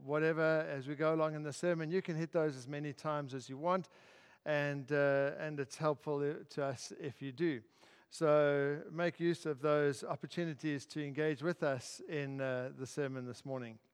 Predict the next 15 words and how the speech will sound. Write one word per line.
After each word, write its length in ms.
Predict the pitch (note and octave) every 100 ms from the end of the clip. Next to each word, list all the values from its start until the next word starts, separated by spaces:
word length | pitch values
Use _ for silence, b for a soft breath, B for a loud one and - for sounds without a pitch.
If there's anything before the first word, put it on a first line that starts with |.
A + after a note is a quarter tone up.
| _ _ _ _ _ _ _ _ _ _ _ - B B B B B
Today, 340 | - D#3+ G#3+ G#3
as 140 | F#3
I 100 | F#3
said, 300 | E3 G3 F3
is 380 | D#3+ D#3 D3+ G3+
the 220 | G3 D#3
first 360 | D#3 F#3 F#3 -
Sunday 760 | F3 E3 D#3+ D#3 D3 D3 C#3 - -
in 380 | D3+ C#3 C3+ C3 E3+
Advent. 560 | E3+ D3 C#3+ B2 A2+ - B B B B -
And 300 | D3 D3 C#3+
you 60 |
can 160 | D#3 D3
see 240 | - F3+
our 100 | D#3+